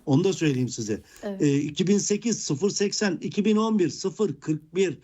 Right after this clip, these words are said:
Speaker 1: aylık enflasyon rakamından bahsediyorum. Bakın, dolayısıyla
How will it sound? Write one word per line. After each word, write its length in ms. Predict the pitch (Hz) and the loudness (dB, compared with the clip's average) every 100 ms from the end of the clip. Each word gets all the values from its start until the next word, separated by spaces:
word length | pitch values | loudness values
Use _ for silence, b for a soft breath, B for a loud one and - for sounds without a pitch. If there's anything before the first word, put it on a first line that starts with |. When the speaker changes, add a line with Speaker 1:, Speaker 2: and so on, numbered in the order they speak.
| b b | b b
Speaker 1:
aylık 380 | 139 160 226 208 | -2 0 0 -2
enflasyon 520 | 175 156 202 180 208 | -4 -2 -4 -2 -2
rakamından 500 | 165 170 180 196 208 | -2 -2 0 0 2
bahsediyorum. 520 | 170 123 110 107 104 | 0 -2 -2 -2 0
Bakın, 280 | 160 147 104 B B B 143 | 0 0 -4 B B B 2
dolayısıyla 640 | 156 208 208 247 202 | 2 2 0 0 -2